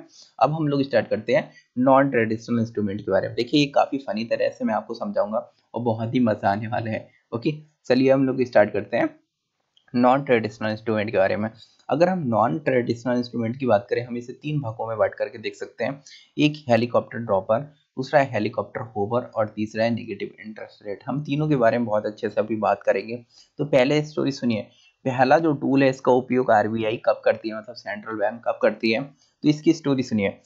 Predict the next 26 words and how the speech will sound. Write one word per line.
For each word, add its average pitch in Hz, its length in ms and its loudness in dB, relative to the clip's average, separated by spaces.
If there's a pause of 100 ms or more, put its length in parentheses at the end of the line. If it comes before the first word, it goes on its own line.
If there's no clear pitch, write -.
(220)
जब 156 380 2 (140)
देखिए 123 340 0 (380)
अर्थव्यवस्था 131 720 2
में 107 240 -4 (720)
आरबीआई 123 340 2
इसका 139 220 -2
उपयोग 135 300 -2
कब 123 160 2
करती 101 280 -6
है, 101 160 -10 (800)
जब 151 440 4
अर्थव्यवस्था 120 720 2
में 104 200 -2 (2250)
तरलता 120 640 4 (1160)
बहुत 143 380 2
कम 123 160 4
हो 113 140 -2
जाए, 98 240 -2
मतलब 110 380 0 (160)
कम 139 160 6
हो 160 160 -2
गई 139 140 2
तो 139 160 -2
कोई 151 200 2
बात 113 280 4
नहीं, 92 120 -6